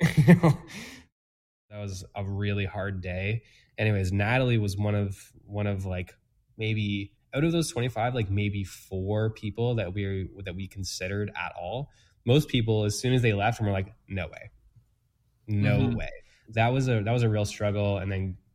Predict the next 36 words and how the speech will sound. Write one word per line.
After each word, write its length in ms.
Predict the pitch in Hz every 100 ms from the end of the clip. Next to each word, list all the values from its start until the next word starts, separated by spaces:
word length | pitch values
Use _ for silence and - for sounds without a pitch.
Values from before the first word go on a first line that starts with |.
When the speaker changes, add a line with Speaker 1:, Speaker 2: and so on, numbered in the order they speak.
| _ _
Speaker 1:
hiring 400 | - 110 107 104
for, 340 | - 101 95 -
for 140 | 110 98
the 80 |
other 160 | 92 107
positions, 480 | 104 98 92 95 95
we 100 | 98
just 220 | 113 110
got 200 | 101 90
Natalie 460 | 95 98 101 95 92 -
to, 320 | 98 90 90 - _ _ _ -
uh, 60 | -
sift 540 | - - 127 123 -
through 500 | - 110 107 113 113 -
all 220 | 107 110
of 60 |
the 80 | 101
resumes, 580 | 98 101 113 110 113 113 - _ _ _ -
interview, 600 | 117 127 120 113 117 117
like, 360 | 107 95 92 - -
the 80 | 101
top 380 | - 104 - -
ten, 480 | - 101 120 147 - _ _ -
and 160 | 113
then, 240 | 110 107 101
like, 120 | 107 92
herself, 540 | 110 - 95 147 - _ _ _
and 160 | 113 113
then 380 | 107 104 101 -
bring 580 | 113 110 107 110 110 110 - - -
the 80 |
top, 480 | 107 - 104 101 95
like, 180 | 95 92
four 600 | - - 98 92 90 87
to 220 | - -
us. 360 | 92 - -